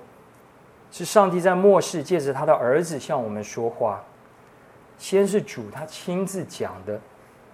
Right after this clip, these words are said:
后来是听见的人给我们证实了。保罗在哥林多后书四章第四节，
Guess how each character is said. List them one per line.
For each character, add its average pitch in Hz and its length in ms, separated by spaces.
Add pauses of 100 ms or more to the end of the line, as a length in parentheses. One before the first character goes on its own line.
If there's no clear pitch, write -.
(720)
后 202 160
来 165 80
是 139 140
听 185 300
见 190 160
的 151 60
人 127 200
给 135 120
我 143 100
们 110 160
证 156 260
实 - 240
了。 110 160 (420)
保 139 120
罗 151 120
在 190 160
哥 196 120
林 196 120
多 196 120
后 196 180
书 175 100
四 185 220
章 185 180
第 190 80
四 240 320
节， 120 320